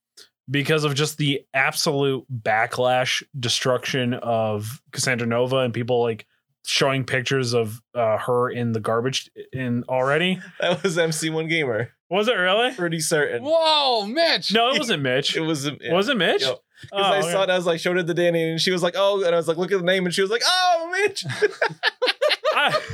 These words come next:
Speaker 2: I was like, "I'm not surprised that he would do," I'm sure he didn't
Speaker 3: Oh,
Speaker 1: I mean,
Speaker 2: throw it away,
Speaker 3: he's
Speaker 2: but
Speaker 3: my hero.
Speaker 2: he said
Speaker 1: Yeah.
Speaker 2: the thing like, "Don't, just calm down. It's a joke. Don't
Speaker 1: Right,
Speaker 2: worry."
Speaker 1: like,
Speaker 2: But
Speaker 1: and I got that it was a joke, and it was good. It was clever. I appreciated it.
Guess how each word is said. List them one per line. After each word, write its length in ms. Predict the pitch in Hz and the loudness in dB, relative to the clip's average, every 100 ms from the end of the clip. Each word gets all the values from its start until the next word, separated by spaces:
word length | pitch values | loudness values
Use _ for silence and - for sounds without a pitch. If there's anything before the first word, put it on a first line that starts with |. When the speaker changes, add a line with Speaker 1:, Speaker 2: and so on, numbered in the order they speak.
| 554 554 523 539 - 480 - - 403 - - - 453 440 - 381 - - - | -2 0 -2 -2 0 0 0 -4 -4 0 0 0 0 0 -2 -4 -2 -2 0
Speaker 2:
I 160 | - 269 | 0 0
was 100 | 262 | 0
like, 140 | 254 208 | 0 2
"I'm 160 | 226 | 0
not 260 | 262 220 220 | 2 0 0
surprised 480 | 233 220 220 190 180 | -6 0 2 2 0
that 120 | 180 | 0
he 120 | 175 | 0
would 200 | 175 165 | 0 0
do," 120 | 160 | 2
I'm 180 | 151 175 | 2 2
sure 180 | 170 196 | 0 0
he 60 | 170 | 2
didn't 140 | 165 | 2
Speaker 3:
Oh, 20 | |
Speaker 1:
I 140 | 156 349 | 4 4
mean, 220 | 359 269 | 2 0
Speaker 2:
throw 160 | 151 135 | 0 2
it 60 | |
away, 240 | 127 165 147 | 4 4 2
Speaker 3:
he's 80 | |
Speaker 2:
but 140 | 139 127 | 2 2
Speaker 3:
my 100 | 139 | 2
hero. 380 | 135 127 120 117 | 0 0 0 0
Speaker 2:
he 80 | |
said 180 | 220 302 | 0 2
Speaker 1:
Yeah. 100 | 277 | 2
Speaker 2:
the 60 | 196 | 2
thing 160 | 202 | 0
like, 280 | 180 170 131 | 2 0 0
"Don't, 280 | 165 165 127 | 0 0 -2
just 180 | 123 - | -14 -2
calm 160 | 156 143 | 0 2
down. 100 | 127 | 0
It's 120 | 123 | -2
a 40 | |
joke. 300 | 127 131 117 | 0 0 0
Don't 100 | 135 | 0
Speaker 1:
Right, 200 | 277 285 | 2 2
Speaker 2:
worry." 80 | 196 | 2
Speaker 1:
like, 160 | 240 254 | 0 2
Speaker 2:
But 180 | 175 156 | 2 2
Speaker 1:
and 100 | 285 | 2
I 100 | 285 | 0
got 280 | 233 311 311 | 2 0 0
that 100 | 294 | -2
it 60 | |
was 120 | 247 | 0
a 60 | 220 | 0
joke, 300 | 175 208 170 | 2 0 0
and 160 | 233 254 | 0 0
it 100 | 285 | 2
was 140 | 277 | 0
good. 360 | 202 247 185 139 | 2 2 2 2
It 80 | 208 | 0
was 200 | 226 208 | 0 -4
clever. 480 | - 208 180 170 156 | -2 0 2 0 0
I 100 | 160 | 0
appreciated 720 | 156 160 143 123 117 107 101 | 0 0 -2 0 -2 -2 -6
it. 160 | 98 | -10